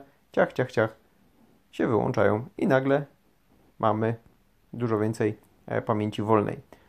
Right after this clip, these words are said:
Domyślne aplikacje, ciach, możemy sobie w każdej chwili czyścić teraz, to jest półtora megabajta, czyli niedużo do wyczyszczenia, ciach, ale możemy to wykonać w każdej chwili. Clean Master tutaj, e, nie, bardzo dobrze, że tak powiem, współpracuje.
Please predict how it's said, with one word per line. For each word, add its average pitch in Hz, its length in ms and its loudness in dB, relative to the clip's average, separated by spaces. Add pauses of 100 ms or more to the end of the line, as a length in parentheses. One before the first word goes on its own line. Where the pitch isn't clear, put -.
(120)
Domyślne 139 460 0
aplikacje, 131 720 4
ciach, 143 360 0 (520)
możemy 107 240 -6
sobie - 200 -10
w - 80 -18
każdej 143 260 2
chwili 120 200 -8
czyścić - 420 -8
teraz, 117 340 2
to 104 80 -8
jest 101 200 -6 (420)
półtora 135 280 -2
megabajta, 110 500 2
czyli 98 180 -6
niedużo 123 640 0
do 127 100 -4
wyczyszczenia, 113 560 -4 (540)
ciach, - 280 -2
ale 262 180 0
możemy 117 300 2
to 104 100 -4
wykonać 104 380 -6
w - 100 -20
każdej 113 580 0 (240)
chwili. 107 320 -10 (100)
Clean 139 160 -2
Master 110 380 0
tutaj, 101 280 -4 (400)
e, - 80 -12
nie, 87 260 -8
bardzo 107 260 -4
dobrze, 104 240 -4
że 98 60 -10
tak 107 140 -8
powiem, 101 180 -6
współpracuje. 104 600 -2